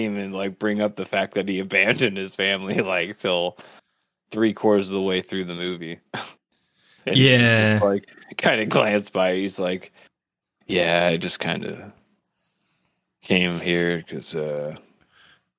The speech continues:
Speaker 1: I thought I deserved it." <laughs> Now they're
Speaker 2: <laughs>
Speaker 1: dead 'cause I outgrew, I outlived them. <laughs>
Speaker 2: Yeah.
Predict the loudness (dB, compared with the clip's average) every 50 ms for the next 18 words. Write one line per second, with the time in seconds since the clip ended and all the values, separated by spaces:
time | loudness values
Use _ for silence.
0 | _ -18 -10 -6 -2 -2 0 -2 -2 -4 -6 -6 -6 -6 -8 -12 -20 _ -18 -18
1 | -18 -16 -18 -18 -20 -12 -6 -4 0 2 2 2 2 0 0 0 0 0 0 0
2 | -2 -2 -4 _ -8 -4 -2 0 2 4 4 4 4 2 0 -2 -2 -2 0 2
3 | 2 4 4 2 2 0 -2 -4 -4 -4 -8 -14 _ _ -8 -8 -8 -8 -10 -12
4 | -12 -14 -14 -14 -12 -8 -6 -4 -4 -4 -6 -6 -12 _ -20 -20 -20 _ _ _
5 | -18 -18 -18 -20 -20 -20 -20 -20 _ _ _ _ _ _ _ _ -4 0 2 2
6 | 4 4 2 2 0